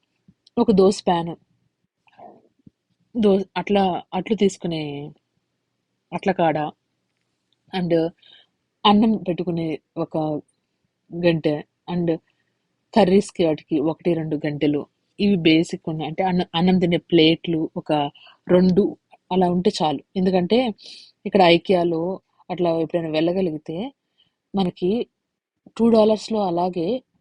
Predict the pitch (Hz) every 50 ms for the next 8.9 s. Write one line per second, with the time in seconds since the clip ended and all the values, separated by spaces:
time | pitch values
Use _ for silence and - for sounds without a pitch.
0 | _ _ _ _ - 196 196 196 - - - 202 202 185 - 185 175 180 190 190
1 | 190 190 185 180 165 160 156 - 165 151 165 233 254 - _ _ _ _ _ _
2 | - - 165 170 156 156 - - 147 139 156 _ _ _ _ _ _ _ _ _
3 | _ _ _ - 185 190 185 175 - 190 185 185 196 180 180 170 170 170 170 175
4 | 175 - 160 151 156 175 254 302 - _ _ _ _ _ _ - 202 196 185 185
5 | - 190 170 151 - - - 190 196 190 185 202 190 180 190 190 185 - - -
6 | 147 156 - 180 175 170 160 180 180 165 160 151 147 - 156 151 139 - 165 -
7 | 165 165 160 175 180 165 156 156 147 165 160 160 160 147 147 139 - 135 127 -
8 | - - - - 147 139 147 160 156 - 208 208 202 190 220 277 302